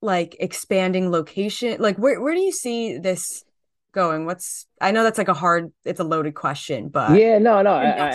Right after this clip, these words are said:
Speaker 2: everyone asks me this all the time because I've mentioned it before. Like, we have a franchise plan,
Speaker 1: Okay.
Speaker 2: and then we
Speaker 1: Cool.
Speaker 2: basically ripped it up.
Speaker 1: Okay. Cool.
Speaker 2: So when it came
Speaker 1: <laughs>
Speaker 2: down to it,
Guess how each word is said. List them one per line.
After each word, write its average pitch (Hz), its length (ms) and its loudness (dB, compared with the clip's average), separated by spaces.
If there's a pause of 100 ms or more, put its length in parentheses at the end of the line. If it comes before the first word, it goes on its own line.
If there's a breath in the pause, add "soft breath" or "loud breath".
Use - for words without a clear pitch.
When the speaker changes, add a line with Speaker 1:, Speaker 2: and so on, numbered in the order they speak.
Speaker 2:
everyone 160 280 0
asks 147 300 -4
me 151 60 -2
this 143 140 -4
all 135 140 0
the 123 60 -4
time 110 260 -10
because 120 220 -4
I've 120 260 -2
mentioned 123 540 -4
it 117 40 0
before. 120 280 -2
Like, 110 160 -2
we 131 140 -2
have 127 200 -2
a 123 60 -4
franchise 117 500 -4
plan, 107 340 -14 (400)
Speaker 1:
Okay. - 180 0
Speaker 2:
and 127 100 2
then 120 180 2
we 123 60 4
Speaker 1:
Cool. 110 80 -2
Speaker 2:
basically 117 480 2
ripped 117 240 0
it 110 100 0
up. - 240 -8 (460)
Speaker 1:
Okay. 190 260 0 (380)
Cool. 277 280 2
Speaker 2:
So 196 200 4
when 131 80 4
it 127 120 6
came 147 200 6
Speaker 1:
<laughs> 135 120 4
Speaker 2:
down 143 200 0
to 139 60 2
it, 131 100 2